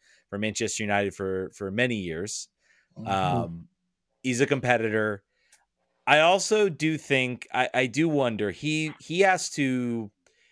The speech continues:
Speaker 1: he has to prove that he can bring some silverware. This is, he is, this is a weird situation that D C self, finds itself in. Uh, they've got Wayne Rooney as coach for the year, and then there's an option for next year.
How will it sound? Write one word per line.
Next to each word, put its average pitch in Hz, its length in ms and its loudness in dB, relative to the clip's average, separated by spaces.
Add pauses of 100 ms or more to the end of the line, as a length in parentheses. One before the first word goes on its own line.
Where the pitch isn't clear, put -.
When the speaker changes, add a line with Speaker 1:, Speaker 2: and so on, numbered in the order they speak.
(160)
Speaker 1:
he 180 180 0
has 240 200 2
to 185 100 0
prove 160 340 -2
that 135 140 0
he 131 140 -2
can 113 380 -6
bring 117 280 -4
some 110 160 -10
silverware. 95 460 -4
This 170 260 0
is, 180 380 0
he 165 220 -8
is, 160 200 -4
this 165 300 -6
is 190 100 -6
a 160 80 2
weird 131 600 -4 (180)
situation 107 640 -6
that 92 100 -10
D 90 120 -12
C 98 180 -12
self, 92 320 -8
finds 92 260 -10
itself 80 360 -12
in. 67 200 -16 (440)
Uh, 107 120 -4
they've 110 200 2
got 120 200 4
Wayne 147 220 2
Rooney 156 240 0
as 151 120 -2
coach - 540 -2 (480)
for 147 320 0
the 160 100 2
year, 110 380 0 (460)
and 123 200 2
then 120 260 2
there's 113 180 2
an 107 100 0
option 143 320 2
for 175 120 0
next 120 320 0
year. 85 260 -6